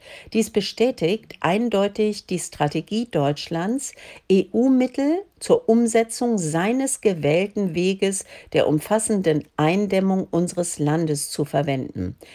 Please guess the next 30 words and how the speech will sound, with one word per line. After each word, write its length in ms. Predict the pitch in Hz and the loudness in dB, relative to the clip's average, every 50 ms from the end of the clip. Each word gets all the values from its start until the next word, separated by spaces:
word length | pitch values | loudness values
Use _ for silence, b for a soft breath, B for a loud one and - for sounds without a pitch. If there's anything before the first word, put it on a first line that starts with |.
| B B B | B B B
Gleichzeitig 680 | - 143 151 190 196 - - 220 214 214 220 196 - | 0 2 2 2 0 0 0 2 2 2 0 -4 -4
ist 160 | - 151 151 - | -6 -8 -6 -4
es 160 | 147 147 - | -6 -6 -4
unwahrscheinlich, 920 | - - 226 233 233 220 208 202 - - 190 185 180 185 180 175 185 - B B B B B | 0 2 2 4 6 6 4 4 2 0 0 0 0 0 0 -2 -4 -6 B B B B B
dass 200 | - 156 151 - | -2 0 0 0
dies 200 | - 202 202 196 | -2 -4 -4 -2
für 120 | - 180 156 | -2 -4 -2
die 180 | 156 156 147 | -2 -2 -2
deutsche 400 | - 160 185 240 269 - - 208 | 0 2 2 2 0 0 -2 -4
Seite 640 | 160 156 143 135 131 131 139 - 170 175 190 220 226 B B B B B _ - | -2 -2 -2 -2 0 -2 -2 0 0 2 2 0 -2 B B B B B _ 4
ohne 300 | 190 214 247 277 285 269 | 6 6 8 6 6 4
die 120 | - 247 | 2 0
Bereitschaft 600 | - 247 233 - 202 208 208 - - 214 208 - | -2 -2 -2 0 -2 -2 -2 -2 -2 -4 -2 -2
der 120 | 208 - | -2 -2
europäischen 680 | - 202 - 165 151 - - 208 226 240 233 - 226 208 | -2 -2 0 -2 -2 0 2 2 2 2 2 0 -4 -2
Bürokratie, 1040 | 196 185 180 180 - 160 151 - - - 143 143 - - - 262 262 233 151 139 B B B B B B B | -2 -2 -2 0 0 -2 -2 -2 -4 -4 -4 -4 -4 -6 -4 -2 -2 -2 -2 -2 B B B B B B B
von 200 | - - 165 160 | -4 -2 0 2
deren 420 | 156 165 156 160 156 151 143 - - _ _ _ | 4 2 2 4 2 0 0 -2 -6 _ _ _
Unabhängigkeit 1300 | 240 269 294 285 - 220 220 220 - - 214 208 208 208 202 - - - 196 190 190 196 202 196 - - | 2 4 4 2 2 -2 -4 -4 -2 -2 -2 -2 0 -2 -4 -6 -8 -4 -2 0 0 0 -2 -4 -6 -6
in 180 | - 139 - - - | -4 -4 -4 0 2
außenpolitischen 960 | - 294 330 - 240 220 - - 156 156 151 147 - - 151 - 143 135 | 2 2 2 2 0 -2 -2 -2 -2 -2 -4 -4 -4 -6 -6 -4 -6 -6
Fragen 500 | - - - 127 135 135 139 165 190 220 226 B B B B _ | -6 -6 -4 -2 -2 -2 -2 -2 -4 -4 -4 B B B B _
man 200 | 165 160 160 175 | 0 2 2 2
nicht 280 | 220 220 - - - | 2 0 -2 -4 -2
unbedingt 460 | 233 220 214 190 185 175 165 160 147 | 2 2 2 2 2 2 0 0 -2
sprechen 480 | - - - - 277 262 - 185 151 143 | -4 -4 -2 -2 -2 0 0 -2 -2 -2
kann, 320 | - 143 - 113 120 143 b b b b b b | -2 -4 -6 -6 -6 -8 b b b b b b
zu 160 | - - 196 165 | -4 -2 0 0
solchen 420 | 147 156 147 156 190 - - 196 | 2 2 2 2 2 -2 -4 -4
Aktionen 720 | - - 190 - - - - 196 190 196 196 196 202 196 | -4 -4 -6 -6 -8 -4 -2 0 2 2 2 2 0 -2